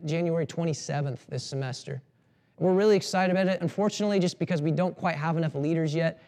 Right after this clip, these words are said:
there is limited availability. And so I would encourage you to sign up for a small group as soon as you can, because it will fill up fast. That's another plea I'll just put out here. This isn't scripted, but going off the cuff here.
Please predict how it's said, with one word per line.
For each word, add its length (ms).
there 120
is 120
limited 380
availability. 720
And 100
so 120
I 80
would 80
encourage 440
you 80
to 80
sign 300
up 140
for 140
a 40
small 300
group 240
as 80
soon 160
as 140
you 60
can, 400
because 220
it 60
will 100
fill 240
up 140
fast. 540
That's 200
another 200
plea 280
I'll 80
just 140
put 120
out 160
here. 160
This 140
isn't 180
scripted, 460
but 220
going 180
off 80
the 80
cuff 220
here. 220